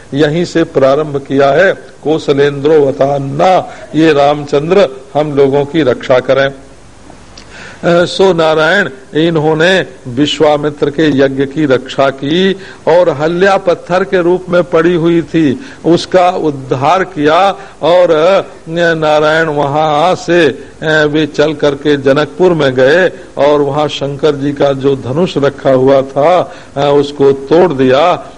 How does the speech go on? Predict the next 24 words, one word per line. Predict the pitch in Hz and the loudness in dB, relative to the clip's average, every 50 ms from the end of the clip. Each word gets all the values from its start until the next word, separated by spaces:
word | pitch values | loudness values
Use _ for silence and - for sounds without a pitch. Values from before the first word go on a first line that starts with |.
| - - 147 | -16 -10 -6
अ, | 151 151 151 156 | -4 -4 -2 0
और | 143 139 143 143 139 | 2 2 2 2 2
वहां | 139 139 131 139 147 143 131 | 0 -2 -2 -2 -2 -2 -2
जानकी | 117 135 131 131 131 139 135 - 143 135 | 0 0 0 0 -2 -4 -4 -4 -4 -4
जी | 127 127 135 131 | -2 -2 -4 -2
के | - 143 139 | 0 -2 -2
साथ, | 131 - - 123 127 135 135 - - | -2 -2 0 0 2 0 0 -2 0
अ, | 135 147 180 208 180 - - - - - - 135 | 2 2 4 4 2 0 -4 -10 -18 -8 -4 -2
इनका | 139 143 139 139 143 131 143 147 156 | 0 0 0 0 0 0 0 0 0
विवाह | 151 139 127 127 127 127 | 0 0 0 0 2 2
हुआ। | 127 139 147 147 160 | 2 2 2 2 2
ऐसे | 180 185 185 - 208 214 | 2 0 0 2 0 0
ही | 202 | 2
वर्णन | - 151 147 147 151 151 143 135 | 2 0 0 0 0 -2 -2 0
है, | 131 135 127 107 | 0 0 0 0
अ, | - - - - - - - - | -2 -8 -14 -20 -20 -12 -6 -2
नारायण, | 156 160 165 160 160 156 156 151 156 156 156 180 196 175 - - - - - | 0 0 0 0 0 0 0 2 2 2 2 0 0 -2 -4 -8 -14 -12 -6
अ, | 151 156 160 160 165 165 | -2 0 0 0 0 2
और, | 156 151 160 151 | 2 2 2 2
अ, | 151 147 156 185 196 151 - - - - - - - - 143 151 | 2 2 2 2 2 0 -2 -8 -16 -20 -20 -20 -16 -12 -8 -4
वहाँ | 156 156 156 151 151 147 139 139 156 160 | -2 0 0 2 0 0 0 0 0 0
परशुराम | 143 139 - 147 151 147 143 - 147 139 139 143 143 147 147 135 | 0 0 0 0 0 0 -2 -2 0 0 2 2 0 -2 -4 -4
जी | 147 156 151 | -2 0 2
आए, | 139 135 147 175 196 175 - | 2 2 2 2 2 0 0